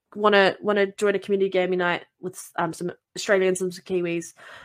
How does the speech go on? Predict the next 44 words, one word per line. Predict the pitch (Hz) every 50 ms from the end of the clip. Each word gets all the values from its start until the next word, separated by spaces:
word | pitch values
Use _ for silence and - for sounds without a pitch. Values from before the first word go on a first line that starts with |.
| - - - -
join | - - 208 202 208 202 202
us. | 190 190 185 185 - - - -
Um, | 190 180 175 180
just | - - -
message | 220 208 - 214 196 -
me | 202 190 190
on, | 185 180 180 180 180 180 175
um, | 180 180 180 175 180 175 175 170 - _ _ _ _ _ _ _ _ _ - - _
message | 208 214 233 240 262 240 - 247
me | 240 240
on | 233 226 220 220
Twitter | - - 233 220 220 214 208
or | - 196 190
message | 196 196 - 208 185 - -
me | 202 196 190 180
on | - 180 180 175 175 165
Xbox, | - 196 185 - - 180 170 - - - - - - -
and, | - 170 165 165 165 165 165 165 165 -
um, | - 175 170 165 165 -
I'll | - 180 175
send | - - 185 175
out | 165 160 -
the | 175
details | 170 175 160 160 - 180 170 165 -
about | 175 170 - 180 175 -
the | - 185
times | - - - 185 180 185 185 -
that | -
we | 196 190
usually | 196 185 190 185 196
do | 185 190 185 185
it | 190
and | 185 185 185 190 190
so | - - 196 190
on | 190
and | 190 185
so | - 190
forth. | 185 - 202 196 196 -
'Cause | - 196 196
I |
think | 196 - 214 214
it's, | 220 - -
like, | 208 185 185 - _ _ _ - - - - - _ _ _ _ _ _ -
eight | 190 185 185 - - - _ - - - - - - -